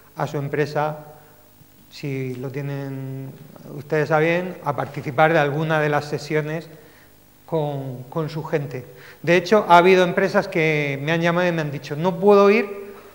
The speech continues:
pero me interesa muchísimo". Dice, "¿Me pueden mandar la documentación?". Y digo, "No, quedo contigo en tu empresa y te lo explico a ti". O sea, mm, nos ten-, nos tenéis a vuestra disposición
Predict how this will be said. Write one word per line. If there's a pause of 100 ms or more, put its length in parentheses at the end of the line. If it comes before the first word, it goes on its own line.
pero
me
interesa
muchísimo".
Dice,
"¿Me
pueden
mandar
la
documentación?".
Y
digo,
"No, (220)
quedo
contigo (260)
en
tu
empresa (520)
y
te
lo
explico
a
ti". (500)
O
sea, (200)
mm,
nos
ten-,
nos
tenéis
a
vuestra
disposición